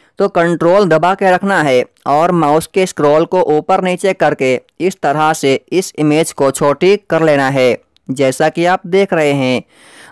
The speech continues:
दोस्तों, यहाँ पर वर्क एरिया के लिए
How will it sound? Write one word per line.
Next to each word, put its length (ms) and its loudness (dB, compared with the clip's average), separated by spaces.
दोस्तों, 440 0
यहाँ 380 0
पर 100 0
वर्क 300 0
एरिया 380 2
के 180 0
लिए 300 2